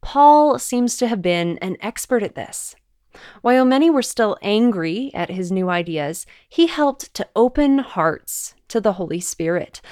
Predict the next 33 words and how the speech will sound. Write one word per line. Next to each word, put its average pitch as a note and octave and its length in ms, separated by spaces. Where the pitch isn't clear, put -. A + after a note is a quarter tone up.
allowing A#3 560
that G3 440
to G#3+ 100
touch G#3 300
the G3 100
lives G#3+ 680
of F#3 180
those F#3+ 300
who G#3+ 100
were F#3+ 200
open F3 320
to F3+ 100
receiving E3+ 500
the E3 80
truth. - 580
And A3+ 180
that's C#4+ 400
really A#3+ 340
the A3+ 140
core B3+ 540
of F#3+ 120
missionary G#3+ 560
work. D#3 480
We A#3+ 220
need D4 240
to G#3+ 80
help C#4 420
others G3 480
become G#3 480
aware F3+ 720
of F3+ 160
the E3+ 80
gospel D3+ 680